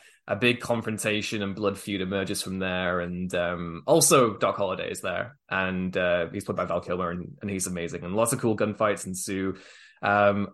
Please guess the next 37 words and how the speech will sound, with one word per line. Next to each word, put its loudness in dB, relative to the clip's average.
if 4
you 8
haven't 6
watched 6
Tombstone, 4
please 2
do 2
go, 0
please 0
do -2
go 2
watch -2
it. -2
It's -8
one 2
of 2
those 2
Westerns -2
that, 0
like, -2
I -2
feel -2
like 2
even -2
if -4
you're -2
not 0
into -4
Westerns, -2
and -6
first -2
of -8
all, -4
how 0
dare 2
you? -2
Um, 4